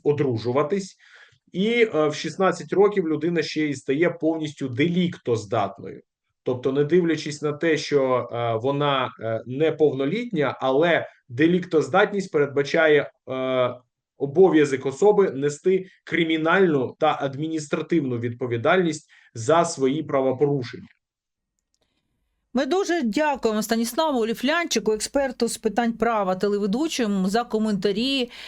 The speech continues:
Speaker 2: стосовно користі, яка має бути у всіх у нас від розуміння, навіщо нам потрібен паспорт, який він має бути,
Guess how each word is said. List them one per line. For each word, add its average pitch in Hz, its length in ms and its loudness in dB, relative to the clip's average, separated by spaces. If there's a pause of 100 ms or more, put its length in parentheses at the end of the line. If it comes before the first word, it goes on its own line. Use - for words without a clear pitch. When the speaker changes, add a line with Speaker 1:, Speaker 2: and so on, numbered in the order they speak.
(140)
Speaker 2:
стосовно 233 640 -2 (160)
користі, 269 720 -2
яка 190 560 -2
має 202 420 0
бути 214 360 -2
у 208 160 -2
всіх 208 400 -2
у 190 40 0
нас 226 280 -2
від 185 100 -2
розуміння, 196 640 0 (160)
навіщо 196 360 -2
нам 170 240 -4
потрібен 170 500 -2
паспорт, 190 400 -4
який 190 240 -2
він 175 160 0
має 170 280 0
бути, 185 460 -4